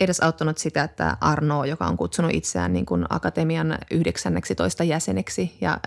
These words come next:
esiintyy niissä juhlissa hyvin tälleen isäntänä ja niin kun tämmöisenä, <laughs> niin, niin sit hän on edesauttanut si-, on niin kun, että tämä Arno on voinut käyttää sitä asemansa väärin re-, rötös-, retostelemalla, että hän voi tosiaan sitten, hänellä on valtaa vaikka niin kun sitten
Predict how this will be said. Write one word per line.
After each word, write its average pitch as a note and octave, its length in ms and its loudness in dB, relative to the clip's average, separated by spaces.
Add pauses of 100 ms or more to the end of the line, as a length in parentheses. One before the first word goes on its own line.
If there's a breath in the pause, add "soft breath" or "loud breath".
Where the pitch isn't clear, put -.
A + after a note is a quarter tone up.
esiintyy G3+ 360 2
niissä B3 220 2
juhlissa F3+ 360 2
hyvin D#3 160 0
tälleen D3+ 200 0
isäntänä D3+ 580 0 (180)
ja D#3+ 160 0 (180)
niin - 100 -2
kun - 180 -4
tämmöisenä, - 400 0 (500 loud breath)
<laughs> - 360 -12
niin, E3 360 2
niin D3 280 0
sit - 280 -6
hän D3 180 2
on D3 120 -2
edesauttanut D#3+ 580 0
si-, - 260 0
on D#3+ 260 2
niin F#3 140 -2
kun, G3 140 -4 (200)
että - 160 -6 (100)
tämä F3+ 200 2
Arno E3+ 400 2
on D#3 100 0
voinut D3+ 220 0
käyttää - 340 -2
sitä - 120 -2
asemansa D3+ 380 0
väärin - 420 0 (920)
re-, D3 200 0 (100)
rötös-, D#3+ 300 2 (120)
retostelemalla, E3 640 2
että D3+ 160 -6
hän D3+ 160 0
voi B1+ 140 -2
tosiaan - 380 -2
sitten, - 240 -4
hänellä E2+ 220 0
on - 80 -2
valtaa - 440 0
vaikka - 300 -2
niin D#4+ 140 -4
kun C4 180 0
sitten G3 420 0